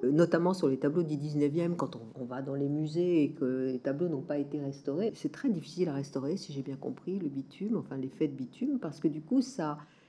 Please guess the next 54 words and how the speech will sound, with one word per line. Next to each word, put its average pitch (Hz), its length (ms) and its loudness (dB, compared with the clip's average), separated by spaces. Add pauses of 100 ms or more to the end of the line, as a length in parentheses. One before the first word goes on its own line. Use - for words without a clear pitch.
(240)
c'est - 280 -2
un 262 80 10
virus. 151 480 4 (200)
Et 147 80 -2
du 151 160 -4
coup, 285 160 6
ça - 160 -2
contamine 202 720 4
absolument 135 520 -2
toute 240 220 -4
la 233 80 -2
surface 175 600 -4
et 151 100 4
une 160 180 0
partie 185 300 0
des 220 80 0
couches - 200 -10
picturales. 202 540 0
Et 170 60 8
donc, 180 260 4
à 180 60 0
partir 240 400 6
de 208 100 8
là, 185 400 8 (220)
eh 165 100 8
ben, 196 160 12
ça 214 200 12
donne 247 280 12
cette - 220 6
espèce 196 340 8
de 185 60 6
côté, 180 580 6
euh, 147 580 10
bah, 143 140 0 (260)
une 143 280 2
fois 143 140 0
de - 40 -6
plus, - 320 -2
euh, 143 220 0
matériellement, 156 760 0
hein, 233 180 0
c'est - 120 -10
une 131 160 -6
espèce 175 300 -2
de 143 80 -4
goudron 185 560 6
qui - 140 -6
a - 60 -4
recouvert 185 480 -6
comme 160 160 -6
ça 220 220 -10
une 180 220 -2
partie 165 400 0
des, 190 120 2